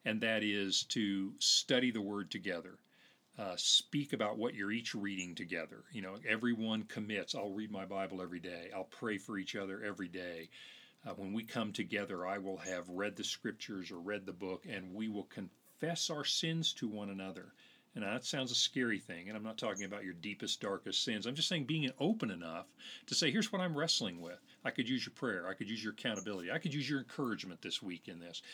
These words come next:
I really think that's a path that is best walked with brothers and sisters in Christ who are similarly in the pursuit of holiness. And so I'm part of several of these groups, which is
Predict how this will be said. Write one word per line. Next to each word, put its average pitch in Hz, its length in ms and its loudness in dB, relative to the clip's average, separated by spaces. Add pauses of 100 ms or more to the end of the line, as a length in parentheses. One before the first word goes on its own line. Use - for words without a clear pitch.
(380)
I 120 60 4
really 135 340 6
think 135 240 0
that's 127 180 0
a - 60 -2
path 117 340 0
that 95 120 -2
is 85 100 -4
best 101 400 0
walked 90 420 -2 (360)
with 104 240 -2
brothers 101 340 2
and 85 100 -2
sisters 87 540 0
in 90 160 -4
Christ 90 460 -2
who 104 180 0
are 87 160 -4 (180)
similarly 98 800 4
in 110 120 -2
the - 60 0
pursuit - 480 0 (320)
of - 120 -6
holiness. 90 580 -2
And 107 100 0
so - 300 0
I'm 123 240 2 (800)
part 156 280 4
of 139 180 4
several 131 320 4
of 120 60 2
these 113 180 4
groups, 120 400 4
which - 160 -2
is 90 160 -6